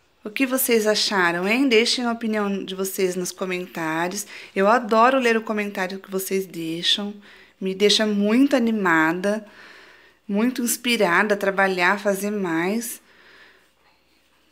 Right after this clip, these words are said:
Então, gente, é isso.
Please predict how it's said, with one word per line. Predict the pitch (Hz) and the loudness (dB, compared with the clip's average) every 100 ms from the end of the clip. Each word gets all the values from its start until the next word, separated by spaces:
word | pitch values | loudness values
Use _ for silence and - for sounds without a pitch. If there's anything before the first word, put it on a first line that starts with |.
| _ _ _ | _ _ _
Então, | 226 233 277 | -2 0 2
gente, | 262 208 175 175 - 180 - _ _ _ _ _ _ _ - | 2 0 -2 -4 -6 -8 -12 _ _ _ _ _ _ _ -4
é | 214 | -2
isso. | 254 185 170 - 185 | 0 -2 -6 -6 -6